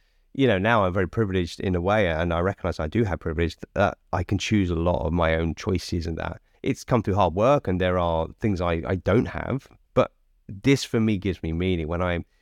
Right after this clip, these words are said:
when I work with the human condition, when I help another person make a change in their life, my goodness, does that make me feel good. And, and that's a lovely, lovely,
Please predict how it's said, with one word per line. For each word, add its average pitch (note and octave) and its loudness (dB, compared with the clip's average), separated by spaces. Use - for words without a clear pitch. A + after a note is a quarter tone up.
when G#2 0
I F#2+ 2
work B2 2
with A2+ 0
the G#2+ 0
human G2 0
condition, E2+ -4
when F2+ -4
I F#2 -2
help D3+ -2
another B2 2
person G#2+ -2
make F#2+ -2
a F#2+ -6
change F#2+ -2
in F2 -8
their F2 -6
life, G1+ -6
my C#3 4
goodness, G#2 0
does F#2 -2
that F2+ -2
make F2 -2
me E2+ -2
feel F#2 0
good. E2+ -2
And, F#2+ 0
and C3 -8
that's - -6
a D#3+ 2
lovely, B2 0
lovely, G2+ 0